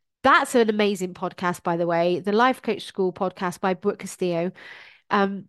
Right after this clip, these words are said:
that podcast literally changed my life. And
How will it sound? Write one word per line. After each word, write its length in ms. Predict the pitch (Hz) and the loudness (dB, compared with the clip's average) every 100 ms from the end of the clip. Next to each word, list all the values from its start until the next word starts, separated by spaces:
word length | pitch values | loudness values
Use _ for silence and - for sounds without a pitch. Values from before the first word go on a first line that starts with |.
| _ _ _ | _ _ _
that 260 | 277 277 - | 4 4 2
podcast 460 | - 302 - 226 226 | 0 0 0 -4 0
literally 400 | 226 - - 220 | 0 0 -4 -6
changed 320 | 226 196 175 | -4 -6 -4
my 140 | 185 | -4
life. 420 | 180 135 - - _ - - - - | -2 -2 -6 -16 _ -20 -20 -14 -2
And 540 | 240 233 226 240 - | 2 2 0 -8 -8